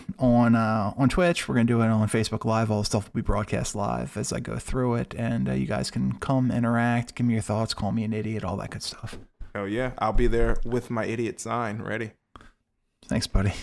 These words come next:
Speaker 1: It's your
Speaker 2: Love you.
Speaker 1: support that means the world to me.
Speaker 2: I love you so much.
Speaker 1: Um, that, we got, we got your pick here, twenty-seven to ten.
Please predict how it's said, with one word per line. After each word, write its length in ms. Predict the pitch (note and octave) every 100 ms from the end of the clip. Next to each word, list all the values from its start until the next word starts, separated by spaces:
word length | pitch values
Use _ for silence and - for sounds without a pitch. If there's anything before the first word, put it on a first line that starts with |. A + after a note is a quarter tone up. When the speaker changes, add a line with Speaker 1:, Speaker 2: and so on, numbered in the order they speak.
| -
Speaker 1:
It's 240 | C#3 - B2+
your 120 | C3
Speaker 2:
Love 0 |
you. 40 |
Speaker 1:
support 400 | C3 C3 F3 E3+
that 100 | C#3+
means 200 | C3 B2
the 80 | -
world 260 | G#2 G2 -
to 120 | - -
me. 80 | -
Speaker 2:
I 60 | G2
love 180 | F#2 E2+
you 80 | F2+
so 160 | -
much. 280 | F2+ - _ _
Speaker 1:
Um, 720 | D3+ D3 D3+ D3+ D#3 D3 C#3+ -
that, 960 | C3 D#3+ F#3 B3 - - - - - - _ - - - - D3
we 100 | D#3+
got, 360 | F#3+ G#3+ -
we 120 | D3 D#3+
got 180 | F#3+
your 100 | D#3
pick 240 | - C#3 -
here, 220 | B2 A#2+
twenty-seven 640 | - C#3+ C#3 - B2+ B2
to 80 | A2+
ten. 800 | - - - B2+ A#2 G2+ G#2+ A2+